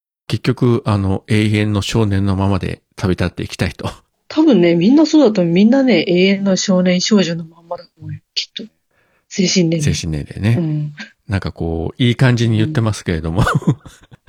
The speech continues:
Speaker 2: うん。
Speaker 1: <laughs> まあ、確かにね、年取ってね、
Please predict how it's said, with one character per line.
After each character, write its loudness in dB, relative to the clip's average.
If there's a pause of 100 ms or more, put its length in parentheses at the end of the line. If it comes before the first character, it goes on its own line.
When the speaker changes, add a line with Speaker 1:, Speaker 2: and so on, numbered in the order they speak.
(220)
Speaker 2:
う 0
ん。 0 (460)
Speaker 1:
<laughs> -18
ま -4
あ、 -4
確 -2
か -4
に -4
ね、 -4 (160)
年 -2
取 0
っ -20
て 0
ね、 -2